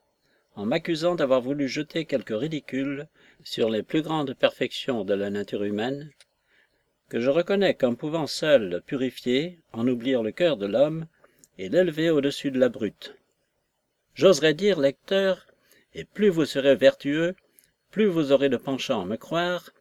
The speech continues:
que j'aimerais mieux que vous laissassiez dans un éternel oubli les sentiments de ces deux personnages, que si j'avais à me reprocher d'avoir fait moi-même le plus léger tort à l'une ou à l'autre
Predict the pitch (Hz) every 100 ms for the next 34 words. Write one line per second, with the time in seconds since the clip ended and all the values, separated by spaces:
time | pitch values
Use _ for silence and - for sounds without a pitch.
0 | _ _ _ _ - 110 151 175 139 139
1 | 160 170 151 113 127 165 165 139 - 131
2 | 113 107 131 170 - 117 123 110 120 117
3 | 160 165 _ _ _ _ 104 - 151 -
4 | 131 131 135 113 117 131 156 143 - 101
5 | 104 117 135 - _ _ _ _ _ _
6 | 143 156 139 156 147 147 147 139 135 156
7 | - 151 131 135 117 127 - 131 127 135
8 | 120 110 107 - 160 143 127 135 - -
9 | 123 104 - 120 131 175 156 110 110 127
10 | 143 - 135